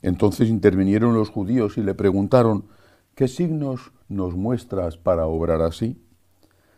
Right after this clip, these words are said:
Jesús contestó: "Destruid este templo y en tres días lo levantaré". Los judíos replicaron: "Cuarenta y seis años ha costado construir este templo, ¿y tú lo vas a levantar en tres días?".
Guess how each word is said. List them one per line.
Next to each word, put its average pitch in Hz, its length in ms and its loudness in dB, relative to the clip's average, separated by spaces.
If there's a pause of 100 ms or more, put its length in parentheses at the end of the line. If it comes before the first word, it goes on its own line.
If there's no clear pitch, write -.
(300)
Jesús 104 400 -6
contestó: 98 600 -6
"Destruid 98 600 0
este 131 260 2
templo 151 460 2
y 143 60 -2
en 101 200 -4
tres 127 320 0
días 147 300 -2
lo 139 120 0
levantaré". 135 640 -2 (1700)
Los 101 180 0
judíos 101 340 4
replicaron: 95 640 0
"Cuarenta 92 420 -4
y 92 60 0
seis 110 360 2
años 117 400 4
ha 95 100 4
costado 110 440 4
construir 104 540 0
este 123 220 -2
templo, 120 520 0 (520)
¿y - 100 -2
tú 120 280 -4
lo 92 120 -4
vas 101 280 -2
a 113 40 -4
levantar 85 640 -4
en 85 180 -6
tres 98 320 -4
días?". 135 520 -8